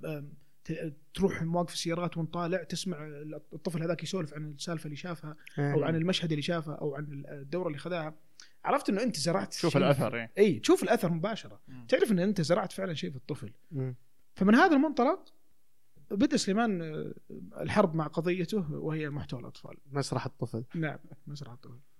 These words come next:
Speaker 2: ما شاء الله، يعني، آه، ت-، آه، بداياتك م-، آه،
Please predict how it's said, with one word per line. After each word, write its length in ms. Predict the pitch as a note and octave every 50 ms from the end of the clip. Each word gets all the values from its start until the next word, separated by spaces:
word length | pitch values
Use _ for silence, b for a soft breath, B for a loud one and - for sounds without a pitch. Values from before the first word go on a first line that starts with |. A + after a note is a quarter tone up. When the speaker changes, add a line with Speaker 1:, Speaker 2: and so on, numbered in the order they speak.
| - - - - - - - - - -
Speaker 2:
ما 80 | F3 F3
شاء 180 | D#3+ - G3+
الله، 300 | G3+ D#3+ C3 B2+ B2+ C3+
يعني، 600 | - - D3+ D3+ D3+ D3 D3 D3 D3 C#3+ C#3+ C#3+
آه، 180 | C#3+ C#3 C#3 C3 - - - - - - - - - - - - - - - - - - - - - - - - - - - - - - - - - -
ت-، 140 | - - - -
آه، 680 | E3 D#3 D#3 D#3 D3+ D3+ D3 D3 D3 D3 D3 C#3+ C#3+
بداياتك 720 | C#3 D3 C#3 D3+ E3 F#3 G#3+ G#3+ - F3+ D#3+ - - - -
م-، 100 | C#3+ C#3+
آه، 560 | C#3 C#3 C#3 C3+ C3 C3 C3 B2+ B2+ B2 A#2